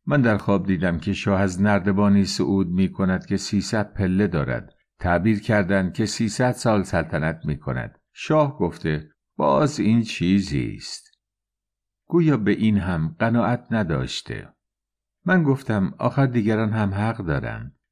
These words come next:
به هر حال تمام ترتیبات جشن مهیا و مردم مشغول بودند.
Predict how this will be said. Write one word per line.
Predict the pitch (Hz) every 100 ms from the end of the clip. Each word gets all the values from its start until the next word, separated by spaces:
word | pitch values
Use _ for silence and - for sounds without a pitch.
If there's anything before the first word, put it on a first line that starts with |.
| _ _
به | 123
هر | 131 143
حال | 147 160 165 160
تمام | - 113 113 117
ترتیبات | 117 107 98 - 95 98 98 101
جشن | 78 80 85 78 76 -
مهیا | 85 76 78 71 80 82 - -
و | 117
مردم | 127 127 123
مشغول | 117 104 - 90 82
بودند. | 78 - - 120